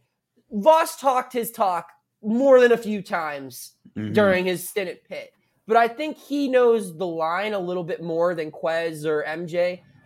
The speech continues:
Speaker 2: Right.
Speaker 1: And I'm not even someone who's like, "Hey, look, if they get you a couple personal fouls this year for, for talking smack,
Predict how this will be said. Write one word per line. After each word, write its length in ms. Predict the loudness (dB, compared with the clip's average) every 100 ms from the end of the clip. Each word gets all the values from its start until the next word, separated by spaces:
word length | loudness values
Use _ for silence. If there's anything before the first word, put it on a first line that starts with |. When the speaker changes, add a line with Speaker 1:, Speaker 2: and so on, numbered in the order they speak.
| _ -16
Speaker 2:
Right. 300 | -2 0 2
Speaker 1:
And 180 | -2 -8 -12 _ _ _
I'm 220 | -4 -2
not 260 | 0 0 0
even 300 | -2 -4 -4
someone 360 | -2 0 2 0
who's 280 | -2 -4
like, 280 | -2 -2 -2 -6
"Hey, 240 | -6 -6 -6
look, 240 | -4 -4 -8
if 80 | -6
they 160 | -6
get 120 | -4 -4
you 100 | -4
a 40 |
couple 260 | -4 -8 -8
personal 440 | -8 -8 -8 -10
fouls 520 | -8 -4 -4 -4 -6
this 220 | -10 -14 -8
year 220 | -6 -6
for, 240 | -8 -16 _
for 140 | -14
talking 380 | -10 -8 -8 -10
smack, 400 | -12 -8 -8 -10